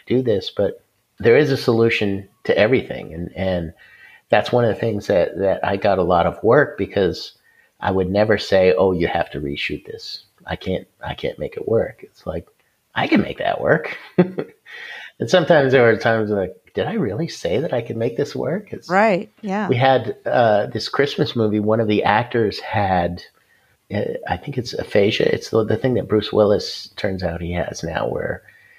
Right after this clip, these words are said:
Speaker 1: he was this brilliant guy and he was awesome in rehearsals, but when the camera was rolling,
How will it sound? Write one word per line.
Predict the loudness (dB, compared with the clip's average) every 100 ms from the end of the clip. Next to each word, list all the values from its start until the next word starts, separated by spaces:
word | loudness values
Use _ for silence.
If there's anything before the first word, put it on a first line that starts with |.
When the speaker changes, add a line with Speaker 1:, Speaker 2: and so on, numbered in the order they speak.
| _ _
Speaker 1:
he | 0
was | 0 0
this | -6
brilliant | 0 4 6 4 2 -2
guy | 0 2 2
and | -2 -4
he | -8
was | -10 -10 -14 -12 0
awesome | 2 2 2 0
in | 2
rehearsals, | 2 2 0 2 -2 -2
but | -4 -2
when | -2
the | -4
camera | -2 0 2 0
was | 0
rolling, | 0 2 2 0 -4